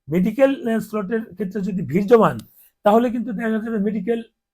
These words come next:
আহ, যারা প্রকৃত মেডিকেল ভিসাধারী তারা দু-, দুইশো পেল স্লট আর আটশো স্লট এই লোকগুলা পেল। এতে কিন্তু প্রকৃত রোগী যেতে পারছে না,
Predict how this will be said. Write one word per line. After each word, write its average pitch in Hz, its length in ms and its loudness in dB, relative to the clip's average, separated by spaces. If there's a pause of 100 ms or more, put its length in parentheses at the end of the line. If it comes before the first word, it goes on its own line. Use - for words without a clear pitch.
(140)
আহ, 185 240 -4
যারা 180 200 -2
প্রকৃত 220 300 -8
মেডিকেল 208 520 -4
ভিসাধারী 202 580 -6 (340)
তারা 202 400 -2
দু-, 214 280 -2
দুইশো 190 400 0
পেল 269 340 -2
স্লট 233 340 -4
আর 190 180 2 (640)
আটশো 202 300 -4
স্লট 233 240 -2 (160)
এই 247 120 2
লোকগুলা 175 360 0
পেল। 110 240 -12 (100)
এতে 170 200 -2
কিন্তু 208 180 0
প্রকৃত 226 360 -2
রোগী 208 260 2
যেতে 185 240 0
পারছে 190 280 -2
না, 226 220 -4